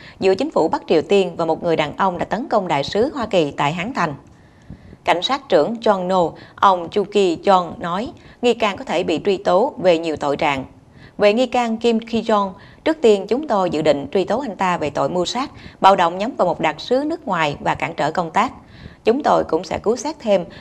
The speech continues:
liệu các hành vi tội phạm của anh ta có vi phạm luật an ninh quốc gia hay không, dựa vào kết quả cuộc điều tra. Phát biểu từ xe lăng, nghi can Kim Ki Jong nói với các phóng viên rằng Bắc Triều Tiên không dính líu gì đến vụ tấn công đại sứ.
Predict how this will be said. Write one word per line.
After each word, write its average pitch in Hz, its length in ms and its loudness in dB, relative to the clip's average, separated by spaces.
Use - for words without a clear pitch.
liệu 190 160 4
các 302 160 -6
hành - 180 -6
vi 240 140 0
tội 160 220 2
phạm 147 260 -2
của - 100 -4
anh 220 160 -4
ta 185 320 2
có 269 120 4
vi 294 120 2
phạm 156 280 -2
luật 170 240 4
an 190 200 -4
ninh 190 180 2
quốc 269 140 -4
gia 208 120 2
hay 175 180 -2
không, 180 260 2
dựa 180 160 6
vào 170 140 2
kết - 160 -8
quả 147 160 2
cuộc 156 180 -6
điều 147 160 -2
tra. 165 320 2
Phát 294 180 0
biểu 156 180 2
từ 160 160 2
xe 185 160 -2
lăng, 175 260 0
nghi 202 120 6
can 185 340 0
Kim 190 200 0
Ki 185 160 -4
Jong 175 300 0
nói 165 200 -2
với 247 100 -4
các 277 200 -6
phóng 233 200 -2
viên 226 160 2
rằng 165 240 0
Bắc - 160 0
Triều 185 120 2
Tiên 208 280 2
không 202 180 -4
dính 208 140 -2
líu 240 140 0
gì 190 340 2
đến 240 140 0
vụ 185 100 2
tấn 196 280 -4
công 180 220 0
đại 151 180 -2
sứ. 196 260 0